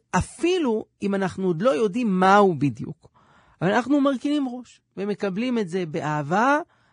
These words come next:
אנחנו מתקרבים לחזון הזה של הנביא, "כי עין בעין יראו בשוב השם ציון." לעתים קורה שבמבט לאחור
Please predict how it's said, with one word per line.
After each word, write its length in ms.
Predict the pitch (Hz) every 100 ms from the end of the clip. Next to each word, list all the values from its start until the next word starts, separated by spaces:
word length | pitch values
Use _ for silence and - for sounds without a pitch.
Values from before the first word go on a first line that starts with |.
| -
אנחנו 200 | 170 202
מתקרבים 540 | 202 - 196 180 240 208 _ _ _ _
לחזון 1500 | 151 156 143 - _ _ _ _ _ _ _ - 190 165 247
הזה 220 | 226 175 180
של 160 | 180
הנביא, 340 | 156 147 151 220
"כי 160 | - 180
עין 400 | - 208 208 190
בעין 400 | 156 165 190 185
יראו 420 | 156 160 226 247 -
בשוב 400 | 143 156 - 196
השם 260 | 165 175 175
ציון." 420 | - 156 208 320 - _ _ - - _ - _ _ -
לעתים 680 | 185 202 247 196 - 359 427
קורה 340 | - 214 269 220 180 185 _
שבמבט 840 | - - 143 135 139 143 240 269
לאחור 920 | 202 139 - 117 262 320 190 180 190